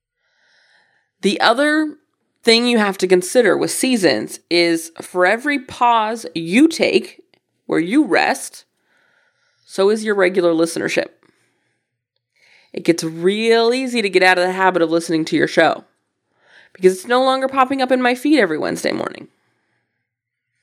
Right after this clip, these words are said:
And when it doesn't pop up in my feed, I probably don't initially notice. But after a couple of weeks, I go, "Oh, I haven't listened to the hype," and I go look, and, "Oh, you're, the show's not, hasn't been there for such and such."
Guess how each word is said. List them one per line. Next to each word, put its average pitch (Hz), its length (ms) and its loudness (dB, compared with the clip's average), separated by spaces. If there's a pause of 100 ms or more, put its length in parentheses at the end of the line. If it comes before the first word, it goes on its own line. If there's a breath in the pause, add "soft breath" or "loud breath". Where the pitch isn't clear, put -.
(320)
And 175 80 0
when 175 80 2
it 170 100 -2
doesn't 202 260 -2
pop 226 180 2
up 233 100 0
in 226 60 -4
my 220 160 2
feed, 214 560 2 (1600)
I 196 60 -6
probably 302 560 2
don't 185 340 2
initially 165 540 0
notice. - 680 -2 (1300 soft breath)
But 185 100 0
after 208 200 0
a 202 60 2
couple 233 240 0
of 196 100 0
weeks, 381 240 4
I 262 40 -4
go, 240 160 0
"Oh, - 140 -6
I 359 40 2
haven't 349 220 0
listened 370 260 -2
to - 40 0
the - 80 -4
hype," 269 280 -2
and - 280 -2
I 185 60 0
go 190 200 2
look, 202 400 -4
and, - 120 -4
"Oh, 190 180 0
you're, 220 200 2
the 180 140 -2
show's 196 340 -2
not, 180 120 0
hasn't 190 220 -2
been 180 160 0
there 156 140 0
for - 200 -4
such 170 240 -2
and - 120 -8
such." - 400 -14